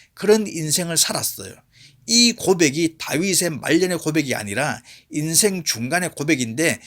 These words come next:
그렇게 살아왔고 그렇게 고백함으로 말미암아 그런 삶을 살게 되었던 것이죠. 이 다윗은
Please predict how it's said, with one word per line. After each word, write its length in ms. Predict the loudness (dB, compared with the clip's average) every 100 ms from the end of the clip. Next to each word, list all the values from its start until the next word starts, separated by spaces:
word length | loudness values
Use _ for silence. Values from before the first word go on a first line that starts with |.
| -20 -4
그렇게 440 | 0 0 2 2
살아왔고 880 | 4 2 0 0 -4 -6 -4 -4 -6 -18 _
그렇게 460 | -2 0 0 -2 -4
고백함으로 800 | -2 4 4 2 -4 -2 -2 -2
말미암아 600 | -2 -4 0 -2 -2 -8 -10 _
그런 300 | -4 -2 0
삶을 500 | 0 0 -2 -2 0
살게 360 | 0 -2 -4 -2
되었던 400 | -2 -2 -8 -10
것이죠. 380 | -6 -6 -8 -18 _ _ _ _ _ _ -4
이 300 | 2 2 2
다윗은 720 | -2 2 4 2 0 -6